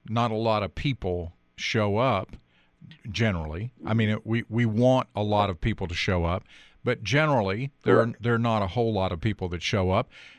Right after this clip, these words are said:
Speaker 1: Because that's, that's true, it gives the opportunity for people to show up with an agenda that's based more in their own personal gain than it is in the advancement of conservative principles or,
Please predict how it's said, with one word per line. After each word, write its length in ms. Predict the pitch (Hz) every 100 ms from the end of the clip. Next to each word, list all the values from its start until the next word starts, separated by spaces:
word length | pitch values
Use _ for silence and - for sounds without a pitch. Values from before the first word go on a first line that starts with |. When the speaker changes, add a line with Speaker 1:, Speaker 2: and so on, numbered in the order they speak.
| -
Speaker 1:
Because 380 | 117 151 175 160
that's, 440 | 135 104 - - -
that's 280 | 107 98 -
true, 420 | - 90 87 104 _ _ -
it 300 | 120 - 95
gives 260 | 156 160
the 140 | 143 -
opportunity 720 | 123 - 107 147 127 92 95
for 180 | - 101
people 460 | - 139 - 117 107
to 160 | -
show 340 | - 127 113 107
up 240 | 98 98 - - _ _ -
with 240 | 113 104
an 100 | 95
agenda 720 | 95 101 151 143 85 87 107 - -
that's 220 | 104 101
based 380 | 107 110 - 104
more 540 | 107 113 127 127 120 - -
in 320 | 117 117 110 104
their 180 | 104
own 200 | 107 107
personal 460 | 95 117 107 110 98
gain 440 | 95 131 131 117
than 120 | 104 98
it 100 | 101
is 280 | 107 104
in 100 | 113
the 120 | 101 104
advancement 720 | 90 95 95 - 98 95 - - - -
of 340 | 92 98 95 -
conservative 600 | 104 95 113 95 92 82
principles 760 | 104 95 95 95 90 87 - -
or, 460 | 95 90 90 87